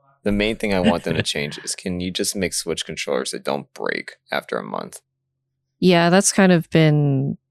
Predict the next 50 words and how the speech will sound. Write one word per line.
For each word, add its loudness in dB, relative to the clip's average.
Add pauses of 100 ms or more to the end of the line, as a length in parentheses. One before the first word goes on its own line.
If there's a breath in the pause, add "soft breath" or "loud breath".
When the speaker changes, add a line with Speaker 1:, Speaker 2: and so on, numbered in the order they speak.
(140)
Speaker 1:
The 2
fact -2
that 0
it's 0
still 2
a 0
problem 0
is -8
embarrassing. -4 (960)
Speaker 2:
I, -2 (100)
Speaker 3:
And 6
the 4
Speaker 2:
I 4
Speaker 3:
little, 6
um, 4 (640 soft breath)
the 2
kickstand 2
for 2
the 6
Switch, 2 (680)
Speaker 1:
Oh. 4
Speaker 3:
like 2
that. 4 (560 soft breath)
Speaker 2:
Apparently, 4
the 4
l-, 0
the 2
S-, 0
Switch 4
Speaker 1:
Yeah, 4
Speaker 2:
Lite, 2 (140)
the 2
Speaker 1:
the 6
s-, 4
Speaker 2:
kickstand's 2
a 2
little 2
bit 0
better. 2
Speaker 1:
the 0
Lite 2
one 2
is 0
a 4
little 4
bit 0
better. 2 (920)
Speaker 2:
They 0
fixed -4
it -2